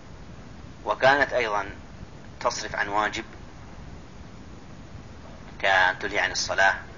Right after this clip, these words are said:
وتصد عن ذكر الله عز وجل، أو تلهي عن حقوق الوالدين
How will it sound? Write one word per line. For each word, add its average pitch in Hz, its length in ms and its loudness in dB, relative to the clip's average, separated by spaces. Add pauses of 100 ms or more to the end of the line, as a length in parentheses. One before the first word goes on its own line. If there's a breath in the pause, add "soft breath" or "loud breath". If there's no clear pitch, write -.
(260)
وتصد 95 320 -6
عن 90 140 4
ذكر 90 220 -6
الله 90 140 0
عز 87 240 -4
وجل، 90 360 -2 (1300 loud breath)
أو 113 320 8
تلهي 101 320 -2
عن 95 120 4
حقوق 101 300 -2
الوالدين 92 580 0